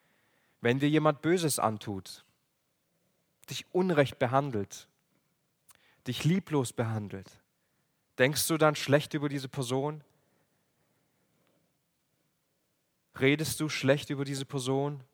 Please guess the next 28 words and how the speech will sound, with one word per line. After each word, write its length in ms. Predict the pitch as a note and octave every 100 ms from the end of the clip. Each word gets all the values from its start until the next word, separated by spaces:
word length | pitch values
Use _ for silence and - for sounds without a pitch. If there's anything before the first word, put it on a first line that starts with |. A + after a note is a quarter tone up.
| -
mit 160 | A#2+
anderen 360 | - B2 B2+ C3+
Menschen? 480 | B2+ C3 - C#3 - _ _ _ _ _ _ _ _ -
Oder 220 | A#2+ A#2
wie 120 | C3+
reagierst 580 | C#3 C#3 B2+ D3+ E3 -
du, 80 | B2
wenn 140 | B2
du 60 | B2
in 80 |
deinem 260 | B2 A#2+ B2
Leben 360 | B2 D#3 E3 -
überfordert 760 | C3+ C3+ - E3 G3 C#3+ -
bist? 460 | A2+ G2+ - - - _ _ _ _ _ _ _
Wie 160 | D#3+ F#3+
reagierst 640 | F3 D3+ C#3 F3+ F#3+ -
du, 100 | D3+
wenn 160 | C#3+ C3+
Sorgen 540 | A#2 E3+ G3 G3 D3+
dich 200 | A#2+ -
bedrücken? 600 | C3+ A#2+ C3+ E3+ - G#2+ _ _ _ _ _ _ _ _ _ _ _ _ _ _ - - _ _ _
Wie 120 | -
reagierst 680 | C#3+ F3 D#3+ C#3+ E3 D#3 -
du, 100 | A#2
wenn 140 | A#2
eine 200 | A#2+ B2
Krankheit 680 | A2+ - D3 E3 C#3+ B2 -
dich 180 | A#2+